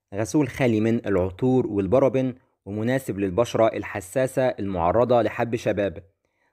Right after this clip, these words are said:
نون كوميدوجينيك، تركيبته لا تسبب انسداد بالمسام. أما بالنسبة لطريقة استخدامه فهتكون مرتين باليوم صباحًا ومساءً. وطبعًا مهم جدًا تستخدمي كريم مرطب مناسب للبشرة الدهنية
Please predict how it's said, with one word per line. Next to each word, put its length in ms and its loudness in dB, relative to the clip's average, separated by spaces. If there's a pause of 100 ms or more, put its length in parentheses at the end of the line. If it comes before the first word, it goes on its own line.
(120)
نون 240 0
كوميدوجينيك، 840 0
تركيبته 600 -4
لا 180 2
تسبب 560 -2
انسداد 600 0
بالمسام. 520 -2 (760)
أما 160 2
بالنسبة 520 2
لطريقة 500 -2
استخدامه 500 -4
فهتكون 640 -2 (480)
مرتين 560 2
باليوم 400 2
صباحًا 680 -2
ومساءً. 640 -2 (520)
وطبعًا 320 2
مهم 420 -2
جدًا 400 0
تستخدمي 580 -2
كريم 320 0
مرطب 520 0
مناسب 500 -4
للبشرة 460 0
الدهنية 580 0